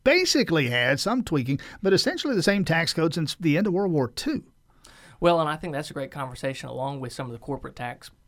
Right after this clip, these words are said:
Speaker 2: tax breaks that we've all, all talked about. You know, certainly looking at industry as a whole, um, you know, offering incentives is one thing, but for, uh, supporting individual companies, I mean, that, you know, if,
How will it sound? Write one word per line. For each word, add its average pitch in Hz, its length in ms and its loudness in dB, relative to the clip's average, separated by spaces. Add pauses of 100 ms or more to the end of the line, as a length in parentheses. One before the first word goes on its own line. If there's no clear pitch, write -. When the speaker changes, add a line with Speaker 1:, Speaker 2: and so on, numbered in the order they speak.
(160)
Speaker 2:
tax - 240 -10
breaks 127 320 -10
that 127 80 -14
we've 120 180 -12
all, 120 400 -8
all 135 180 -6
talked 123 300 -10
about. 120 320 -8 (280)
You - 100 -12
know, 120 180 -6 (160)
certainly 135 400 -6
looking 131 360 -8
at 113 100 -8
industry 127 440 -8
as 113 100 -10
a - 60 -18
whole, 151 420 -2 (340)
um, 117 560 -6
you 131 120 -12
know, 117 120 -6
offering 120 360 -8
incentives 127 500 -8
is 113 120 -14
one 143 220 -6
thing, 131 320 -8
but 113 220 -10
for, - 300 -16 (200)
uh, - 240 -16
supporting 131 460 -8
individual 127 440 -8
companies, 135 600 -8 (320)
I 131 100 -10
mean, 131 80 -8
that, 139 180 -4 (280)
you 127 80 -10
know, 117 260 -8
if, 131 140 -12